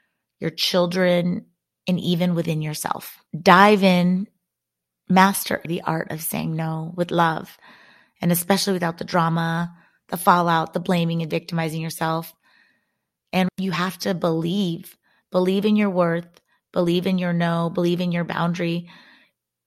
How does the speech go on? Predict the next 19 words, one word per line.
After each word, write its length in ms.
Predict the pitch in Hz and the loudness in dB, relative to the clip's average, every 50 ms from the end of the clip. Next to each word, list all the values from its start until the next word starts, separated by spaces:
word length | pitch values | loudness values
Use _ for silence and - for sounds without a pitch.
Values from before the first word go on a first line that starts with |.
| _ _ | _ _
Because 340 | - 190 - - 190 175 156 | -4 -2 2 4 4 4 4
if 140 | 170 170 175 | 4 0 0
you 160 | 170 202 220 | 2 2 4
don't, 320 | 196 196 180 180 180 - - | 6 6 6 6 4 2 0
others 380 | - 165 185 185 202 196 185 175 | 0 0 2 2 2 0 -2 -2
will 140 | 175 175 170 | -2 0 0
not 260 | 160 156 160 147 - | 2 0 0 -2 -2
believe 300 | 185 180 165 160 160 160 | -4 -4 -2 -2 -4 -4
you. 180 | 160 165 160 - - | -4 -4 -4 -4 -6
You 300 | - 160 185 190 196 208 | -6 -4 -2 -2 -2 -2
teach 400 | 202 - - 208 190 - - - | -2 -4 -2 -4 -4 -4 -6 -4
the 120 | - 185 165 | -2 -2 -2
world 500 | 151 - 170 175 175 165 160 - - 170 | 0 2 2 4 4 2 2 0 -2 -2
and 120 | 165 - - | -2 0 2
others 360 | - 165 160 165 156 160 - | 2 2 2 2 0 -2 -4
how 240 | - - 165 170 170 | -4 -2 0 0 2
to 100 | 165 165 | 0 -2
treat 300 | - - - 160 - - | -4 -4 -6 -6 -6 -4
you. 220 | 165 160 156 151 | -4 -4 -4 -6